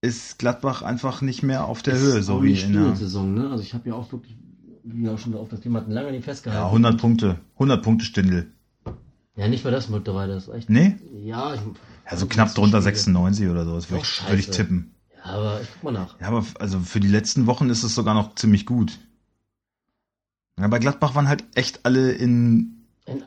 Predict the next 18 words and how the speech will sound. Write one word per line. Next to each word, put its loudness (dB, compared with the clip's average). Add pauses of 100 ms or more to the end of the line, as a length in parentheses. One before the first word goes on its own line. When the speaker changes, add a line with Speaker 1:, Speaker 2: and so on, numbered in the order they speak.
(140)
Speaker 2:
in -14
Speaker 1:
in 2
Hochform. 6
Also 2
die 4
Speaker 2:
überragender 4
Speaker 1:
waren 6 (240)
besser, 4
als 2
sie 0
eigentlich 4
sind, 4
ne? 2
Speaker 2:
Viel 2
besser, -4
viel 2
Speaker 1:
Hofmann, 6
Speaker 2:
besser. 2